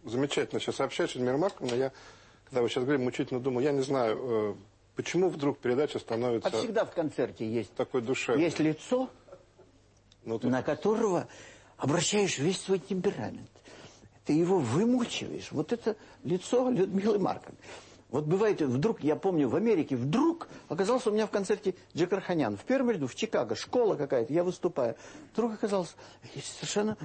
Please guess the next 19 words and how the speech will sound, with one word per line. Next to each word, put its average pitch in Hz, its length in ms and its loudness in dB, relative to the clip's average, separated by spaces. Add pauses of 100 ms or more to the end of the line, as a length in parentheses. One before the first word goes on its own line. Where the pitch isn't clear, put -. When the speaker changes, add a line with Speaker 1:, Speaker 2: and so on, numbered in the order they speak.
Speaker 2:
по-другому 190 480 0
всё. - 320 -2 (200)
В 127 100 -2
душе 185 340 0
всё 233 180 -2
перевернулось. 196 680 -2 (200)
Вот - 140 -2
так 185 180 -2
я 185 80 4
сейчас 165 220 -2
вижу 190 220 2
её, 226 240 2 (260)
в 139 80 -2
душе 233 300 2
всё - 160 -2
перевернулось. 196 520 0 (220)
И 160 100 2
я 208 220 4
готов, 254 420 0